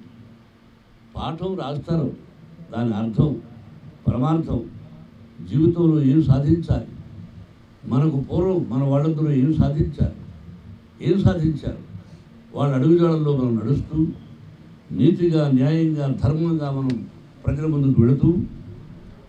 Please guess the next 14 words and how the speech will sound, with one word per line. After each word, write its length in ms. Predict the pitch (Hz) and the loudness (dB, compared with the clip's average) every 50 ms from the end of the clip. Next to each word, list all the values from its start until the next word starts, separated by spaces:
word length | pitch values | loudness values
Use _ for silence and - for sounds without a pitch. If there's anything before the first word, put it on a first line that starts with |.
| - - | -10 -4
మనం 240 | - 143 151 147 135 - | 0 0 2 2 2 2
చదువుకున్న 400 | 151 165 175 175 170 175 170 165 | 2 4 4 4 2 2 2 2
కాలేజీకి 580 | 147 - 139 147 151 170 170 160 143 147 127 - - - - - - - | 0 0 0 2 4 4 4 4 4 2 -2 -2 -4 -8 -10 -10 -6 -2
తల్లి, 340 | 139 147 160 165 160 160 160 | 0 2 4 6 6 6 6
తండ్రి, 340 | 151 147 147 143 147 156 156 | 4 2 0 0 0 0 0
గురువు, 400 | 143 123 139 147 147 147 139 127 | 0 0 0 0 2 2 0 0
దైవంలాగా 600 | 127 131 139 143 143 139 131 117 113 101 98 98 - - - - - - - - - - - - - - - | 0 0 0 2 2 2 2 0 0 -2 -4 -8 -12 -16 -20 -20 -20 -20 -20 -20 -20 -20 -20 -20 -20 -8 -4
మనం 200 | - 139 143 135 | 0 0 0 0
కాలేజీలో 1300 | 123 - 143 156 165 170 151 147 151 131 110 101 - - - - - - - - - 113 131 135 131 127 127 | 0 0 0 2 2 2 2 2 2 2 2 0 -4 -8 -14 -18 -18 -18 -16 -6 0 2 2 2 2 2 2
ఎక్కడైతే 440 | 127 131 127 120 120 - 139 135 127 | 2 2 0 -2 -2 0 0 0 2
చదువుతున్నామో 560 | 107 120 131 151 - 160 147 139 139 131 120 | 2 2 2 2 2 2 2 2 2 2 2
అది 140 | 117 120 113 | 2 0 -2
కాలేజీయా, 560 | 117 127 131 131 131 127 113 113 117 113 113 | 0 0 2 2 4 4 4 4 4 4 4
యూనివర్సిటీయా, 680 | 113 107 101 113 113 117 110 104 92 - - - - | 2 4 4 6 6 6 4 2 0 -4 -6 -6 -8